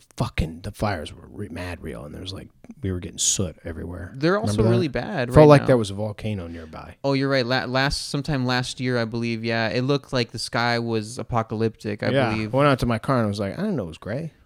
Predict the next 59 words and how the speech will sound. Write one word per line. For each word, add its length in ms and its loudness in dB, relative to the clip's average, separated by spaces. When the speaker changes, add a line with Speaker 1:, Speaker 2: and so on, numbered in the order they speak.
Speaker 2:
Yeah, 160 -16
there 100 -12
was 160 -8
soot 340 -4
all 200 -8
over. 220 -2
Yeah, 280 -2
the 100 -2
cars 360 0
and 80 -2
Speaker 1:
Remember 240 0
Speaker 2:
everything. 180 0
Speaker 1:
that? 60 2
Speaker 2:
That's 140 -6
right. 440 0
There 140 -2
Speaker 1:
Yeah, 80 -2
it 20 -2
was 140 -2
Speaker 2:
was. 60 -4
Speaker 1:
creepy, 520 4
man. 280 -12
Speaker 2:
You 60 -20
could 100 -10
w-, 240 -8
fuck, 240 0
take 160 -6
your 100 0
finger 540 -2
through 200 -4
your 160 0
fucking 320 -4
car 500 -4
and 140 -6
then 260 -8
be 80 -10
like, 140 -6
Speaker 1:
Yeah. 240 -10
Speaker 2:
"Doosh, 300 -4
doosh, 240 -8
doosh." 160 -4
Speaker 1:
I 40 4
mean, 180 4
that's 340 4
just 280 -2
what 140 0
we 120 -2
had 140 0
to 80 -8
deal 260 0
with, 180 -2
dude. 340 -6
Um, 400 4
that's 220 -2
why 100 6
it's 100 0
sort 240 6
of 140 4
like, 380 6